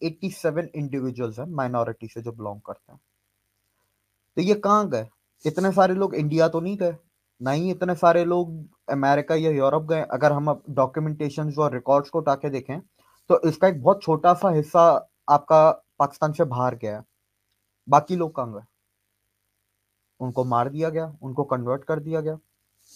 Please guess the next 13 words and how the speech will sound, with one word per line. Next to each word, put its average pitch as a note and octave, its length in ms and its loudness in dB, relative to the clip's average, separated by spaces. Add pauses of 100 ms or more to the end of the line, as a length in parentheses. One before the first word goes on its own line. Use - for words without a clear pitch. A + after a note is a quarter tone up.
(320)
तो D3+ 60 8
आप D#3 200 8
उनको F3 180 0
आज़ादी E3+ 400 4
देते F3+ 240 -6
हो, D#3+ 160 -6 (500)
तो E3+ 100 2
वही F#3+ 220 4
चीज़ G#3+ 340 -8
हुई G3 180 -8
है। D#3+ 160 -8 (640)
और E3 80 4
प्लस E3+ 460 4